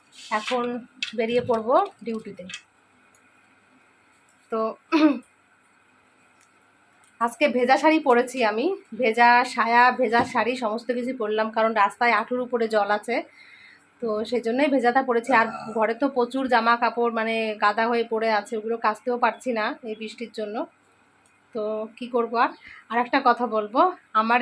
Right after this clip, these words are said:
এই শাড়িটা আজকে যে কত বছরের শাড়ি তোমাদের বলে বোঝানো যাবে না। এর বয়স হচ্ছে মনে হয় সাত থেকে আট বছর, হবে না? সাত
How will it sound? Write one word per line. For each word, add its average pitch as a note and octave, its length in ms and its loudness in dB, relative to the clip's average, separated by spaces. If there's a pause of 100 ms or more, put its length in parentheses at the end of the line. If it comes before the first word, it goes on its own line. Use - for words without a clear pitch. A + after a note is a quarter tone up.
এই C#4+ 120 4
শাড়িটা B3+ 360 2 (1500)
আজকে A#3 300 -4
যে D4 60 4 (160)
কত A#3+ 220 6 (180)
বছরের D4+ 440 4
শাড়ি D4 200 4 (100)
তোমাদের A#3 280 2 (400)
বলে B3 260 6
বোঝানো B3 340 2
যাবে G#3 220 -4
না। B3+ 60 -2 (1080)
এর B3 80 6 (100)
বয়স A#3 380 6
হচ্ছে C4+ 300 -2 (220)
মনে A#3+ 220 0
হয় A#3+ 320 4 (220)
সাত A3 180 -6 (120)
থেকে C#4 180 -2 (100)
আট A3 80 -2 (100)
বছর, G3+ 280 -6
হবে C4+ 160 -2
না? F4+ 120 0
সাত C#4 120 -2